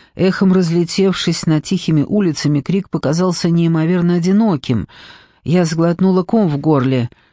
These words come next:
Радость нашего спасения как ветром сдуло. «Думаете, кто?» — спросила я, так и не договорив. «Представления не имею».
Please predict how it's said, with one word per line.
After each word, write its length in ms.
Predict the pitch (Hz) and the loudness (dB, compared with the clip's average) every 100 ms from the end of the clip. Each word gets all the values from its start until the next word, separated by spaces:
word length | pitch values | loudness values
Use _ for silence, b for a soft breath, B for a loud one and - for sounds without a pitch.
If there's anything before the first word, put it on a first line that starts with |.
| b b _ _ | b b _ _
Радость 400 | 160 175 165 - | -2 0 0 0
нашего 340 | 175 180 175 | 0 0 0
спасения 600 | 175 - 165 - 202 175 | -2 -2 -2 0 0 2
как 220 | - 165 180 | 0 -2 0
ветром 400 | 214 226 151 139 | 0 0 0 0
сдуло. 560 | 135 131 120 107 101 - _ _ _ _ _ _ _ _ | 0 0 2 0 -2 -8 _ _ _ _ _ _ _ _
«Думаете, 1080 | 156 139 185 190 180 185 180 - - 180 170 | -6 0 2 2 2 2 0 -4 -4 -2 -2
кто?» — 640 | - - - 233 220 139 120 | -6 -14 -4 0 0 0 -4
спросила 500 | - 156 160 170 160 | -4 -4 -2 -2 0
я, 380 | 160 165 156 - B B B | 0 0 -2 -6 B B B
так 220 | 165 160 | -4 0
и 40 | 151 | 0
не 140 | 143 | 0
договорив. 720 | 139 139 143 143 120 90 - - _ b b b b b b b b b b b | 0 0 0 0 -2 -4 -10 -16 _ b b b b b b b b b b b
«Представления 1160 | - 202 196 - 247 247 220 180 170 156 156 156 | 0 0 0 -2 0 2 2 2 2 2 2 2
не 300 | 156 156 156 | 2 2 2
имею». 600 | 147 147 139 135 135 135 | 2 2 2 2 0 -2